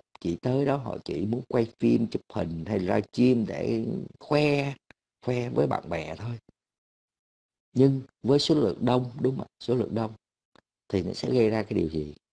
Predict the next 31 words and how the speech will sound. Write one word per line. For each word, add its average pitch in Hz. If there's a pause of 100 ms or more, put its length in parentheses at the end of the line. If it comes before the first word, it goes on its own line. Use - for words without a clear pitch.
(1600)
Đúng 127
không? 120 (600)
Hoặc -
là 90
như 101
cái 117
câu 117
chuyện -
rồi, 85
cái 120
live 110
hôm 107
nay 107
chúng 113
ta 113
làm 80
đó, 107 (680)
như 92
câu 95
chuyện 87
mà 80 (220)
ở 92
tòa 87
án 110
Thủ 95
Dầu 101
Một 82
cũng 104
vậy. - (1300)
YouTuber 120
có, 139